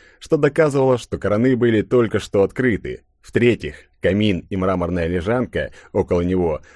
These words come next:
были холодны, как лед, и вообще температура комнаты далеко не позволяла принимать ванну такой изнеженной девушке, какой была дочь миллионера Терентьева.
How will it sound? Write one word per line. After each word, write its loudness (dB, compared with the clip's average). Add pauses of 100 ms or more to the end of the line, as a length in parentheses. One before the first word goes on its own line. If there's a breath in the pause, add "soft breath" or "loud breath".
были 2
холодны, 0
как -4
лед, -2 (160)
и -2
вообще 0
температура -2
комнаты -2 (140 soft breath)
далеко 2
не 0
позволяла 2
принимать -2
ванну -2 (160 loud breath)
такой 0
изнеженной -2
девушке, 0 (220 soft breath)
какой 2
была 2
дочь -4
миллионера 0
Терентьева. -4